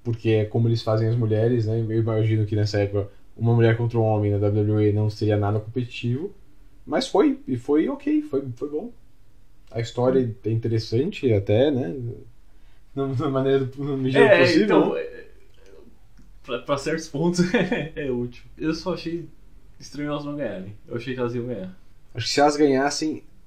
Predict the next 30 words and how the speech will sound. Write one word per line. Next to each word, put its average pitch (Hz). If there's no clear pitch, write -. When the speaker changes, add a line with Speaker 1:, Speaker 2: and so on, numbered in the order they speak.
Speaker 1:
o 131
universo 139
ainda 135
não 131
tá 127
no 127
momento 123
em 123
que 120
isso 117
seria 123
aceitável, 107
sabe? 98
Acho 104
que -
pra 113
eles, 117
ne-, 127
nesse 127
momento, 127
ainda 127
é -
impensável 120
que 113
uma 113
mulher 113
ganhe 117
de 117
um 123
cara. 101